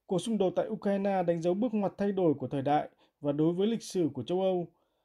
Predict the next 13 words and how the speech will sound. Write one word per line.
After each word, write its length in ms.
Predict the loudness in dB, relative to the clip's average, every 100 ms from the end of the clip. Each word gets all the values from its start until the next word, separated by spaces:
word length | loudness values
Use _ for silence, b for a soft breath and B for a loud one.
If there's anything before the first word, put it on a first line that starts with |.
| _
Ông 180 | 0 0
Macron 380 | 0 0 0 0
cho 120 | -2
biết 240 | 2 0 0 _ -4
ưu 120 | -4 0
tiên 200 | 0 2
của 100 | 0
nước 140 | -2 0
Pháp 220 | -2 0
và 80 | -2
châu 220 | 0 2
Âu 160 | 2
là 120 | 2